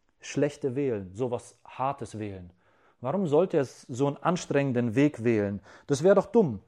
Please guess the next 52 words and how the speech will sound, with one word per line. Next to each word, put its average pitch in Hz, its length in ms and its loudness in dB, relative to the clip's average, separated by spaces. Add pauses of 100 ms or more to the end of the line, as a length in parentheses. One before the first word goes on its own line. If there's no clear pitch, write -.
(220)
Das 139 140 -2
Leben 214 320 6
ist 196 160 -2
doch 175 100 0
viel 233 220 0
zu 170 140 -2
kurz. - 640 4 (1200)
Ähm, 120 340 0 (240)
schau 190 140 2
mal, 151 200 4
warum 160 380 6
sollte 185 320 2
Timotheus 170 720 -4 (540)
irgendwelche 160 520 -2
alten 151 280 -2
Leute 143 300 2
besuchen, 113 540 -6 (680)
die 123 220 -6
gar 147 160 0
nicht 156 120 -6
mehr 151 120 -4
so 135 100 0
richtig - 320 -8
reden 139 260 -2
können, 175 380 -6 (560)
die 113 140 -4
dann 117 160 -4
vielleicht 117 300 -4
ein - 20 -20
bisschen 113 300 -8
rumheulen 151 600 -2
und 117 220 -10
dann 110 220 -6 (100)
erzählt 147 400 -6
er 135 80 -6
ihnen 131 180 -6
halt 123 200 -10
was, 127 240 -6
bemüht 135 320 -6
sich 123 160 -12
um 123 120 -6
die 120 220 -6
und 107 180 -10
dann 113 120 -6
sagen 117 200 -6
die, 113 120 -8
"Warum 117 180 -4
kommst 123 240 -12
du 123 60 -8
nur 117 120 -4
so 113 140 -6
selten?" 143 420 -2